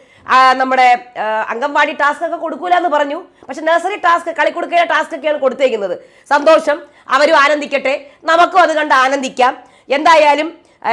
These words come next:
ഒരു ടാസ്ക് നേരത്തെ കഴിഞ്ഞായിരുന്നു. ഇനി അങ്ങോട്ട് മൃഗങ്ങൾ, അനിമൽ മാസ്ക് ടാസ്ക് ആണ് വന്നേക്കുന്നത്. ഓരോ, ആ, മൃഗങ്ങൾ ഓരോരുത്തരാവും ഒളിച്ചിരിക്കും. അപ്പോൾ ഇവർ കണ്ടുപിടിക്കണം ഒളിച്ചിരിക്കുന്ന മൃഗങ്ങളെ. എന്നിട്ട് ആ ഒളിച്ച്, എന്നിട്ട് ഏത് ടീമാണ് ഏറ്റവും കൂടുതൽ കണ്ടുപിടിച്ചത്,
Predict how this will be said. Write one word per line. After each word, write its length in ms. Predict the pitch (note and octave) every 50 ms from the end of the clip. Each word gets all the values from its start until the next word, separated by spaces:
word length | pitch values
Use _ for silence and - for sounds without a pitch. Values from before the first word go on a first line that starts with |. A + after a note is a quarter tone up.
| A#3+ B3+ -
ഒരു 180 | - B3+ D4 F4+
ടാസ്ക് 380 | - F4 D4+ D4+ D4 D4 E4
നേരത്തെ 280 | D4 C#4+ C#4 C#4 D4 D4 -
കഴിഞ്ഞായിരുന്നു. 460 | C4 B3+ B3 C#4 D4 C4+ B3 A3+ A#3+ C4+
ഇനി 240 | D4 A3+ C#4 D4
അങ്ങോട്ട് 320 | D#4+ D4 C#4 C#4+ C#4+ - -
മൃഗങ്ങൾ, 460 | C4 B3+ B3+ A#3+ D#4 E4 D#4+ C#4+ G3+ - - _ _ _ _ -
അനിമൽ 360 | - B3+ C#4 D4 D#4+ E4+ F4
മാസ്ക് 400 | D#4 C#4+ C#4 C#4 D4 C#4+ - D4+ -
ടാസ്ക് 320 | C4 A#3 B3 B3 B3 - C4+
ആണ് 100 | C4 C4
വന്നേക്കുന്നത്. 540 | A#3+ A3+ A#3 A#3+ A#3 A3 A3+ A3 C4 E4 E4 - _ _ _ _ -
ഓരോ, 480 | A#3 C4 C#4+ D4+ E4 E4+ D#4+ C#4 - -
ആ, 160 | A#3 B3 B3
മൃഗങ്ങൾ 600 | A#3+ A#3+ B3 - - A#3 A#3 B3 C4+ C4+ D4 C#4+
ഓരോരുത്തരാവും 580 | C4+ B3+ B3+ C4 B3+ C4+ C4+ B3+ A#3 A#3+ C4 C4
ഒളിച്ചിരിക്കും. 560 | A#3 A#3+ C4+ - C#4 B3+ A#3 F#3+ - C#4 D#4 - - _ _ _ -
അപ്പോൾ 120 | - C4+
ഇവർ 200 | C4+ C4 D4 D4+ -
കണ്ടുപിടിക്കണം 460 | C4 A#3+ B3 C4 D4 C4+ B3+ B3 B3+ A#3+
ഒളിച്ചിരിക്കുന്ന 440 | A#3 A#3+ A3+ A#3 A#3 A#3 B3 B3
മൃഗങ്ങളെ. 600 | A#3 A3+ G#3+ A3 A#3 A3+ A3+ A3+ B3 C4 B3+ - - _ _ _ _ -
എന്നിട്ട് 260 | G#3 B3+ C#4+ C#4 E4
ആ 120 | F4 E4 D4+
ഒളിച്ച്, 300 | B3+ C4 C4+ - - C4
എന്നിട്ട് 320 | F#3 G3+ B3 C#4+ C4+ D4+
ഏത് 300 | C4 - A3 A#3+ C4+ C4+ B3 -
ടീമാണ് 260 | C4+ C4+ C4+ C#4+ C4+
ഏറ്റവും 280 | B3 A#3+ - C#4+ D4 C#4+
കൂടുതൽ 260 | C#4 C4+ C4+ C4 B3+ B3
കണ്ടുപിടിച്ചത്, 560 | A#3 A3+ A3+ A#3 B3 G#3+ F#3 A#3 A#3 C#4+ D#4+